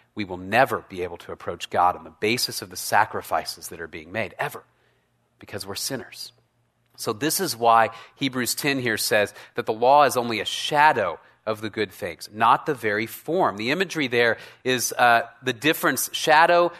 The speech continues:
versus form is the difference between a pencil sketch of an artist's painting and the actual painting. Many of you may be familiar with famous painting by Vincent van Gogh called Starry Night. Right?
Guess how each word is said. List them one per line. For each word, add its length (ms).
versus 340
form 300
is 100
the 100
difference 340
between 340
a 80
pencil 480
sketch 800
of 100
an 80
artist's 320
painting 420
and 100
the 100
actual 520
painting. 420
Many 240
of 80
you 140
may 180
be 120
familiar 480
with 240
famous 540
painting 440
by 280
Vincent 400
van 260
Gogh 220
called 260
Starry 500
Night. 280
Right? 160